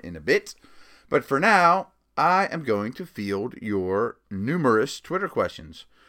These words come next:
Uh, actually, I'm not. Before I field your numerous Twitter questions,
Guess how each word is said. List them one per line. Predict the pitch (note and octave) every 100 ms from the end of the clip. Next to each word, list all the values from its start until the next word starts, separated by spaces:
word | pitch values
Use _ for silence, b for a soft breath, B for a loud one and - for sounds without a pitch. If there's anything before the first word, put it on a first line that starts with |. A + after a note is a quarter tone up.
| b b
Uh, | D#3+
actually, | G3+ C4 - D3+ C#3+
I'm | F3
not. | G3+ G2+ - _ _
Before | B2 - - A#3+ B3 A3
I | C3+ A#2 G#2+ G2 - _ _ _ _ - _
field | - C#3+ A2+ G2 F2+
your | G2 F#2
numerous | F#2+ F#2 F2 E2+ -
Twitter | G2+ E2
questions, | - F2 - C#3 F3